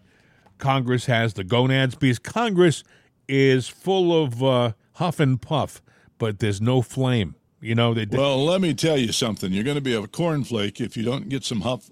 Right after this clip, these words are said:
Speaker 2: Uh, you know, if you, if you, if you got nothing more than huff and puff, because
Speaker 1: <laughs>
Speaker 2: Blinken will sit there. If he resigns,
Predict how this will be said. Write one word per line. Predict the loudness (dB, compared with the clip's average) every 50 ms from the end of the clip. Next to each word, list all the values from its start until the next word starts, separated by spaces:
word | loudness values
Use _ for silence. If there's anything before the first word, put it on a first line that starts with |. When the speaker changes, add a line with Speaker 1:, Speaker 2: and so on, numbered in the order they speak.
| -8
Speaker 2:
Uh, | -6
you | -4 -2 -2 0
know, | 0 0 -2 -4
if | -4 -4
you, | -4 -4 -6 -6 -8 _ _ _ _ _ _
if | -10 -4 -2
you, | -2 -2 -2 -4 -6 -8
if | -8 -8 -6
you | -4
got | -2 -2 -2 0
nothing | 0 -2 -2 -2 -2 0 0 0
more | 0 -2 -4
than | -4 -4 -4
huff | -4 -4 -4 -4
and | -8 -8 -6
puff, | -6 -6 -6 -6 -8
because | -10 -8 -6 -6 -6 -8 -8
Speaker 1:
<laughs> | -10 -12 -12 -12 -14
Speaker 2:
Blinken | -10 -6 -2 -2 0 0 0 0 -2 -2 -2 -2 -4 -4
will | -6 -6 -6
sit | -4 -4 -4 -4 -4
there. | -2 -2 -2 -2
If | -2 -4 -4
he | -4
resigns, | -2 -2 -2 -2 -2 -2 -2 -2 -2 -2 -2 -2 -2 -4 -6 -6 -10